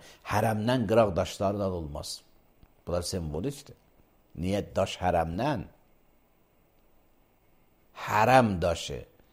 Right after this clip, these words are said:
insan Allaha söykənə, tövhiddə yerləşə, o tövhid qalasından daş götürsə, vura bilər şeytana. Tövhid qalasından daş götürməsə,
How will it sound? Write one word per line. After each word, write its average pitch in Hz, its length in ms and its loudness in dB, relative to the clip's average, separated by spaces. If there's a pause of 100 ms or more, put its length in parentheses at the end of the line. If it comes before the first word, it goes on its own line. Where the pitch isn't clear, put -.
(300)
insan 92 300 -2
Allaha 95 340 -2
söykənə, 87 960 -4 (720)
tövhiddə 104 960 -2 (760)
yerləşə, 92 880 0 (380)
o 131 80 0
tövhid 117 720 0
qalasından 92 920 0
daş 95 300 0
götürsə, 87 480 -4 (280)
vura 85 240 0
bilər 80 240 -2
şeytana. 71 540 -8 (360)
Tövhid 123 460 2
qalasından 95 800 2
daş 92 240 -2
götürməsə, 85 600 -6